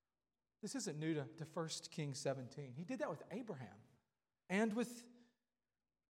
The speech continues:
Joseph and with Moses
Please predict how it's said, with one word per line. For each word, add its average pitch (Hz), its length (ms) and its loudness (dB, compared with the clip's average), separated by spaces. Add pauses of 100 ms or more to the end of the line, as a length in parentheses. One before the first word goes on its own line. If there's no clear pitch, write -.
(840)
Joseph 175 480 6 (280)
and 196 300 2
with 208 240 -2
Moses 156 580 6